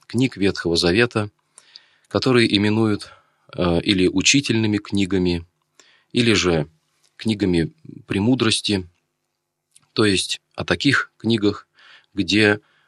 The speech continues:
говорится не о событиях священной истории, не о событиях истории Завета Бога с народом Израиля, а, э, говорится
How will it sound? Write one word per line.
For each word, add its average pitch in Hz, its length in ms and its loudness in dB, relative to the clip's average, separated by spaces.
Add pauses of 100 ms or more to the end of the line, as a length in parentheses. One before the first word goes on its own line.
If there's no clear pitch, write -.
говорится 101 580 -2
не 101 400 0
о 92 480 4 (180)
событиях 98 760 0
священной 87 720 0
истории, 113 640 0 (600)
не 95 180 2
о 87 80 2
событиях 95 580 0
истории 95 420 2
Завета 98 640 2
Бога 90 560 2
с - 140 -10
народом 90 420 2
Израиля, 92 540 2 (880)
а, 117 300 4 (340)
э, 92 200 -2
говорится 101 760 0